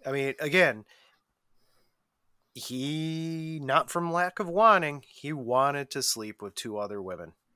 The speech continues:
And he had his pants off, rubbing, bumping uglies with them, right? That's how close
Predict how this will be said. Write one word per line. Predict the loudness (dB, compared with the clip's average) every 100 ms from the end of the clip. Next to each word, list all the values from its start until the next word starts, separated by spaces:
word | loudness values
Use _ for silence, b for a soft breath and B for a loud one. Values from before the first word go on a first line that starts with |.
| -10
And | -8 -6 -6 -8 -12 _ _
he | -10 -8
had | -2 0 0
his | -6 -10
pants | -12 -10 -10 -8
off, | -6 -8 -10 -18 _ _ _ _ -4
rubbing, | -4 -2 -6 -12 _ _ _ _ _ _ _ _
bumping | 2 2 -2
uglies | -2 -4 -8 -12 -14 -14 _
with | -12 -10
them, | -10 -10 -8
right? | -8 -8 -14 _ _ _ _ _ _
That's | -2 -2 -2 -6
how | 0 2 2 0
close | -6 -6 -6 -6 -10